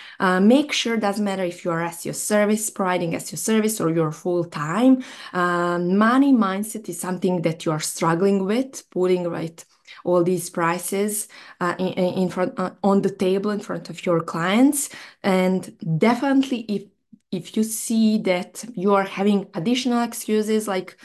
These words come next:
please let me know, because I know how to handle all these things and to show you direction, like, how you are actually sabotaging yourself, making additional excuses, like, why you can't ask for a salary increase, why you can't increase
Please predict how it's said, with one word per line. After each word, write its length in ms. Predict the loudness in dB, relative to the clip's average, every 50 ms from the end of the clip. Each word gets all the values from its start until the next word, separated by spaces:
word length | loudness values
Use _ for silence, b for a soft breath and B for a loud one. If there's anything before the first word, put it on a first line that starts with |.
| B B B B B 2
please 280 | 4 6 6 6 6
let 220 | 6 4 2 2 2
me 120 | 0 0
know, 240 | 2 0 2 2 2
because 720 | 0 -2 -4 -4 -2 -2 0 0 -2 -2 -4 -6 -8 -8 -6
I 120 | -4 -2 0
know 240 | 2 2 2 0
how 260 | 0 0 -2 -2 -2 -2 -4 -2
to 140 | -2 -2 -2
handle 500 | -2 -4 -2 -2 0 0 0 0 -2 -2
all 200 | -2 -2 -2 -2
these 260 | -2 -4 -6 -6 -6
things 380 | -4 -2 0 0 0 -2 -6 -8
and 320 | -6 -6 -6 -8 -10 _
to 280 | 0 2 4 4 2 0 B B B B B B
show 420 | B -2 0 2 4 6 6 6 6
you 260 | 4 2 0 0 0
direction, 600 | 2 2 2 2 2 0 -2 -4 -6 -6 -6 -4
like, 180 | -4 -4 -6 -6
how 220 | -6 -4 -2 0
you 180 | 0 2 2 2
are 160 | 2 2 0
actually 320 | -2 -4 -6 -6 -4 -4 -4
sabotaging 800 | -4 -6 -6 -6 -6 -6 -4 -2 0 2 2 2 2 0 0 0
yourself, 680 | 0 -2 -2 -2 -6 -6 -2 0 0 0 0 -4 -8 -16 B B B B B B B B
making 500 | 0 2 2 2 0 0 -2 -4 -2 -2
additional 540 | -4 0 0 0 0 0 -2 -4 -6 -6
excuses, 680 | -8 -8 -10 -14 -6 0 2 2 2 4 2 0 2 0
like, 220 | -2 -4 -2 -2
why 320 | 0 2 2 2 2 2
you 260 | 2 2 0 0 -2 -4
can't 400 | -10 -10 -6 -6 -6 -6 -6 -10 -16 B B B B B
ask 280 | 2 2 2 2 -2
for 140 | -2 0 0
a 60 | 0
salary 460 | 0 -2 -2 -2 0 0 2 0 0
increase, 440 | -2 -4 -4 -4 -2 -2 -2 -2 -2
why 200 | -2 -2 0 0
you 140 | 0 0 0
can't 420 | -2 -6 -8 -6 -6 -6 -6 -6 -6
increase 600 | -8 -6 -2 2 6 8 8 8 8 6 4